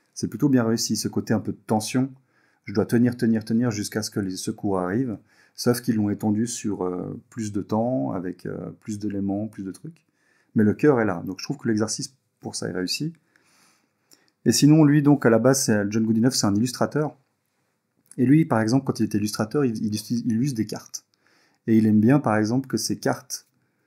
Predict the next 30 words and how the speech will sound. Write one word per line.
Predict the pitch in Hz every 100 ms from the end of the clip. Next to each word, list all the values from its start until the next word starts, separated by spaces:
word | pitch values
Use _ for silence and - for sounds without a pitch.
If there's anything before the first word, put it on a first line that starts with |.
| _
quand | 110 104
il |
fait | -
un | 120
dessin, | 104 101 - 139 143 _ _ _ _ -
euh, | 104 98
montrent | 107 135 151 139 -
l'action | 113 120 - 127
de | 110
la |
carte. | 104 - - - _ -
Et |
je | -
trouve | -
que | 104
c'est | 107
une, | 101 98 -
un | 92
concept | 104 - 104
intéressant. | 104 107 110 -
En | 110
gros, | 120
il | 110
aime |
bien | 117
que | 123
la | 104
carte | - -
elle-même | 131 131 135
soit | 131 - 104 -